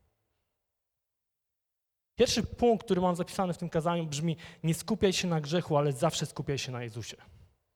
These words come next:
Błędne jest myślenie o tej historii, że to jest historia o tej kobiecie cudzołożnej. My tak często słyszymy różne, różne interpretacje, sami sobie też interpretujemy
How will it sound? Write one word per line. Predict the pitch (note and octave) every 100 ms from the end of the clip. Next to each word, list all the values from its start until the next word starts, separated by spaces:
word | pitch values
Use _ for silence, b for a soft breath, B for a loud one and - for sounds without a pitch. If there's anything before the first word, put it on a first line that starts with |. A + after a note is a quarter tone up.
| _ _ _ _ _ _
Błędne | B2 D#3 A3+ A3+ A3 G#3+
jest | G3 -
myślenie | F#3 - G3+ G3+ D3+ D3 D#3
o | -
tej | F3
historii, | E3 F3 - F#3+ D3+ C3 C#3 - B B B
że | C#3+
to | G#3+
jest | A#3 -
historia | - F#3 - G#3 F3+ D3 C3+ B B
o |
tej | F3 F#3
kobiecie | F3+ E3+ F3 E3+
cudzołożnej. | F3 D#3 D#3 C3+ A2 G2+ G2+ - - _ _ _ _ b b
My | D3+ A3 C#4
tak | G#3+ -
często | A#3+ A3+ E3+ - D3 D#3 D#3 - -
słyszymy | - - G3 - A#3+ G#3
różne, | F#3 E3 F3 E3 D#3+ D#3 -
różne | - E3 F3+ D#3+ F3 E3 D#3+ D#3+
interpretacje, | D#3 F3 - E3+ F#3+ F#3 - D3
sami | C#3 - - - - F#3 G#3+
sobie | - D#3+
też | D3+ C#3+
interpretujemy | C#3 D3+ - D3+ - D3+ D#3+